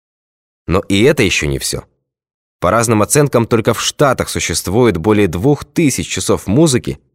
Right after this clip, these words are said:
записанной Хендриксом. А это означает, что при жизни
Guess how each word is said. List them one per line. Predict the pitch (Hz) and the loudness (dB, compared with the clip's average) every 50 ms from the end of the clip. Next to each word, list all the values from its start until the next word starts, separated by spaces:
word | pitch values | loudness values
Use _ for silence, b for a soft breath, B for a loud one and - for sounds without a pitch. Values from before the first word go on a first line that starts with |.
| _ _ _ | _ _ _
записанной | _ 71 85 95 92 123 117 - 104 101 104 | _ -2 -2 0 0 0 -2 0 0 0 0
Хендриксом. | 101 - - 131 117 78 69 69 - - - - - - _ _ _ _ _ _ _ _ _ _ _ _ _ _ _ _ | 0 0 0 0 0 0 -2 -4 -6 -8 -10 -10 -14 -18 _ _ _ _ _ _ _ _ _ _ _ _ _ _ _ _
А | - 71 | -4 -2
это | 76 76 82 | -2 0 0
означает, | 78 71 78 82 76 - 98 101 90 - | -2 0 0 -2 0 0 0 0 0 0
что | - - 78 | -2 -6 -6
при | - 80 78 78 | -4 -2 -2 -2
жизни | 69 67 78 104 117 117 95 71 76 69 58 - | -2 -2 -2 0 2 2 0 0 -2 -4 -4 -6